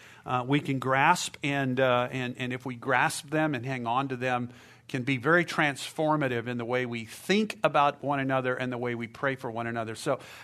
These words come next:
uh, if you have something to write with, you may just want to jot these down somewhere. "Finally, brothers, pray for us," and here's the first thing. "Pray for the powerful success of God's word."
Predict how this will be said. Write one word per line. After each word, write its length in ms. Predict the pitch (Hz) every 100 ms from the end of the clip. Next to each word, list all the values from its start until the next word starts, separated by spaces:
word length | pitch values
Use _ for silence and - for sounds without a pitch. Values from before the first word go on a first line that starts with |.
| -
uh, 200 | - 135 131
if 120 | 165
you 80 | 156
have 240 | 208 208
something 320 | - 214 196
to 60 | 170
write 260 | 160 170
with, 180 | 160 160
you 80 | 151
may 140 | 147
just 200 | 151 143
want 180 | 135 139
to 40 | 127
jot 400 | 123 131 135 131
these 220 | 127 110
down 260 | 127 123
somewhere. 380 | 120 131 120 107
"Finally, 420 | 113 202 247 240
brothers, 420 | 185 160 143 156 -
pray 260 | 190 233
for 200 | 233 175
us," 180 | 143 139
and 80 | 135
here's 220 | 151 139
the 60 | -
first 320 | 143 139 -
thing. 180 | 131 101 - - - -
"Pray 840 | - 277 277 196 143 143 196 - - - - -
for 180 | - 202
the 120 | 175
powerful 720 | 170 - 190 233 254 254 254 233
success 720 | - 185 - 190 190 170 -
of 220 | 160 139
God's 340 | 147 139 131
word." 280 | 120 110 101